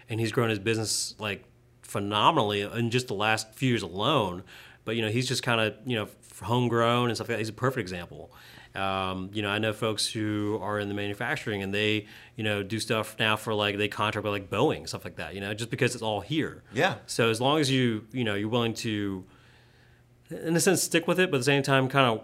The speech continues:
Speaker 1: network and work with the folks that are here. I mean, you just never know what you're gonna find.
Speaker 2: Yeah,
Speaker 1: So.
Speaker 2: and I think, uh, and one of the things that I'm learning, you know, I, I, I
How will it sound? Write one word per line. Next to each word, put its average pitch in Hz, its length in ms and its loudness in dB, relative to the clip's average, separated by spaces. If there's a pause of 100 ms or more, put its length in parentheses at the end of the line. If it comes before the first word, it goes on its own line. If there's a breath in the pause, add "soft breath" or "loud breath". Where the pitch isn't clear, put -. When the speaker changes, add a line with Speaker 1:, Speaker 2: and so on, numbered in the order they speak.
Speaker 1:
network 120 460 -2
and 107 160 -2
work 107 260 -2
with 131 100 0
the 120 60 -10
folks 120 220 0
that 107 100 -4
are 92 80 -4
here. 113 380 -6 (140)
I 107 60 -10
mean, 113 120 -2
you 120 80 0
just 131 120 -4
never 123 160 2
know 113 80 0
what 104 100 -2
you're 101 80 -4
gonna 85 100 -8
find. 73 420 -14
Speaker 2:
Yeah, 156 280 4
Speaker 1:
So. - 60 2
Speaker 2:
and 131 320 2 (400 soft breath)
I 127 80 4
think, 190 400 0
uh, - 80 0 (160)
and 117 240 2
one 135 80 6
of 131 60 2
the 127 80 2
things 127 260 2
that 117 180 6
I'm 110 80 -4
learning, 113 480 2
you 110 80 -6
know, 104 140 2
I, 104 320 6 (140)
I, 98 160 4
I 98 100 0